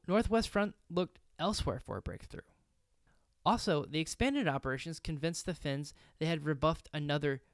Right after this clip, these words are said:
general offensive. And this is something that even Trotter misses completely in his book, A Frozen Hell.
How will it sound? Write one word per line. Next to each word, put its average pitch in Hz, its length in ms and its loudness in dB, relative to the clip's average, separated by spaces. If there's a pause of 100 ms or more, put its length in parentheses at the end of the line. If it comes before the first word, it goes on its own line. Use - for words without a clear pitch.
(120)
general 151 640 4
offensive. - 600 -2 (1500)
And 160 120 0
this 196 140 0
is 262 100 0
something 214 380 2
that 165 220 2
even 156 400 -2
Trotter 190 520 2
misses 139 380 -2
completely 156 460 -2
in 143 240 -4
his 170 240 -2
book, - 260 -8 (180)
A 156 180 -2 (220)
Frozen 143 380 2
Hell. 208 400 -2